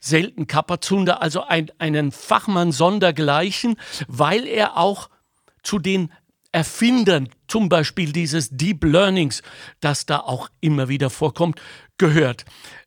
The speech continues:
Er ist Universitätsprofessor Doktor Sepp Hochreiter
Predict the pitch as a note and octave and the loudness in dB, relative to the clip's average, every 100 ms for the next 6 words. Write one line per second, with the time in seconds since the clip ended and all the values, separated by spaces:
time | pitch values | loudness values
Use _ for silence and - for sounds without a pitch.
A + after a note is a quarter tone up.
0 | - F#3+ F#3+ - G3+ F#3 F3 D3 E3+ F3 | 2 2 2 0 2 4 2 0 0 2
1 | G3 - - - F3 D3 E3+ - C3 E3 | 0 0 -10 -2 0 2 0 0 0 0
2 | - - D#3 D3 C#3+ - - _ - E3+ | -2 0 0 2 -2 -2 -20 _ 0 4
3 | E3 C#3+ C3+ C3 C3 - G#3+ | 4 2 0 2 2 2 0